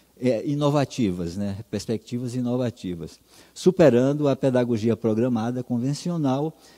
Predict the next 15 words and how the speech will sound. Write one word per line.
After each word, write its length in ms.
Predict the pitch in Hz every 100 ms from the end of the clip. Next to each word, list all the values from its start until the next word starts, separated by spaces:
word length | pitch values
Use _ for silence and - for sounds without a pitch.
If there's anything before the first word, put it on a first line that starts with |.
| - -
e 400 | 143 135 139 156 - _
o 120 | 151
ensino 420 | 160 147 143 147 160
por 240 | 151 -
conteúdos, 760 | 151 143 147 117 104 87 82
né? 220 | 98 104 107 104
Então, 360 | 127 101 110 113
o 40 |
aprendizado 500 | 110 120 120 104 113
por 160 | - 92
competências, 920 | - 107 107 - 127 143 139 - 95
o 80 | 101
blended 440 | 87 107 101 98
learning, 500 | 92 110 110 101 98 - _ _ _ _ -
é, 460 | 98 95 92 95